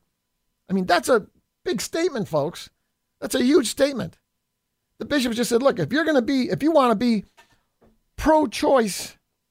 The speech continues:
just stop calling yourself a Catholic." That's a huge statement. But it took guts, and they did it. And Cardinal Dolan was out there with them.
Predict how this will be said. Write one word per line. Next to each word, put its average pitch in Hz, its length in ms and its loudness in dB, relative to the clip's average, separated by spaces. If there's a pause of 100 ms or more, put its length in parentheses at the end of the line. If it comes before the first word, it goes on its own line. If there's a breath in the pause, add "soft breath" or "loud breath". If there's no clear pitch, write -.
(140)
just - 180 0
stop 277 260 -2
calling 233 320 0
yourself 175 320 -2
a 151 60 -8
Catholic." 156 580 -4 (840)
That's 254 180 -2
a 214 100 4
huge 208 300 -2
statement. 226 520 -2 (720)
But 180 120 -2
it 165 100 -2
took - 260 -2
guts, - 320 -2
and 196 120 0
they 196 100 6
did 247 240 2
it. - 180 -6 (520)
And 208 180 2
Cardinal 262 520 2
Dolan 226 600 4
was 214 160 2
out 247 300 2
there 226 180 6
with 240 320 2
them. 156 380 2